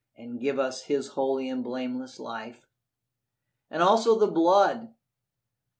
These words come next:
The grape juice represents the blood of your Son, Jesus Christ. Help us to remember that he was willing to give his life a sacrifice so that we might live with you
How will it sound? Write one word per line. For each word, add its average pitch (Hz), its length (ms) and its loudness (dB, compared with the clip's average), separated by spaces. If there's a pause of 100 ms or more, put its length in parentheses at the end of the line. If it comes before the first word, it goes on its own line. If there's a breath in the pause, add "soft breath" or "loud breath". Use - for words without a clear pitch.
(120)
The 147 320 2
grape 165 380 2
juice 170 300 0
represents 165 640 -2
the 160 100 -2
blood 160 380 4
of 160 100 0
your 143 160 0
Son, 127 340 -4
Jesus 117 480 -10
Christ. 113 420 -10
Help 175 200 -8
us 190 100 -8
to 175 120 -10
remember 160 520 -2
that 131 260 -4
he 160 180 -4
was 147 280 -4
willing 151 600 -2
to 131 100 -10
give 143 340 -4
his 131 280 -8
life 131 540 -6 (520)
a 135 100 -10
sacrifice 131 1040 -8 (580)
so 143 220 -6
that 135 80 -4
we 143 160 -4
might 147 320 -2
live 139 340 0
with 143 440 -6
you 139 500 -6